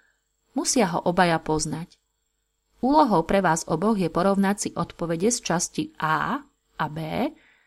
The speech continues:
spoločne vymyslieť jednu až tri ďalšie veci, činnosti, ku každej otázke a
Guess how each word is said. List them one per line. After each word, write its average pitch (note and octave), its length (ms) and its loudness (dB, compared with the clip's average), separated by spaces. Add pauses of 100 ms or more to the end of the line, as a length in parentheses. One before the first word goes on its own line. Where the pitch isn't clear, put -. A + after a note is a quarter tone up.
(260)
spoločne F4 560 0
vymyslieť G#3 560 2
jednu E3 480 0
až - 240 -10
tri A#3 240 0
ďalšie E3 480 2
veci, A#3+ 480 -2 (160)
činnosti, E3 800 -2 (340)
ku A#3 160 0
každej G#3+ 480 2
otázke G3 640 0 (640)
a E3+ 60 2